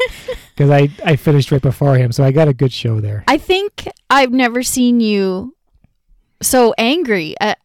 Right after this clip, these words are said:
Speaker 1: a finish line
Speaker 2: Well, but it
Speaker 1: before.
Speaker 2: was just absolutely unrunnable.
Speaker 1: Well, based on what I experienced in the,
Speaker 2: Yeah,
Speaker 1: what did
Speaker 2: yeah,
Speaker 1: I
Speaker 2: yeah.
Speaker 1: do, forty K?
Speaker 2: Yeah, yeah,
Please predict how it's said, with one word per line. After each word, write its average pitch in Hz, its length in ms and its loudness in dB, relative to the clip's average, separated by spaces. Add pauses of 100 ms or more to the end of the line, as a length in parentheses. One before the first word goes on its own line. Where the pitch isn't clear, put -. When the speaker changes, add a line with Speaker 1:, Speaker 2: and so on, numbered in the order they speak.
Speaker 1:
a 208 60 -2
finish - 400 -2
line 202 180 0
Speaker 2:
Well, 220 100 4
but 180 120 -6
it - 80 -10
Speaker 1:
before. 185 160 0
Speaker 2:
was 170 160 0
just 160 100 -2
absolutely 139 460 0
unrunnable. 120 500 -2
Speaker 1:
Well, 294 160 2
based 330 380 -2
on 381 180 -2
what 262 180 0
I 185 260 2
experienced 330 840 -2
in 262 140 4
the, 196 360 0
Speaker 2:
Yeah, 190 120 0
Speaker 1:
what 202 60 0
did 202 100 0
Speaker 2:
yeah, 196 60 2
Speaker 1:
I - 20 2
Speaker 2:
yeah. 175 80 0
Speaker 1:
do, 175 100 -2
forty 196 380 -4
K? 320 340 2
Speaker 2:
Yeah, 127 80 0
yeah, 120 120 -4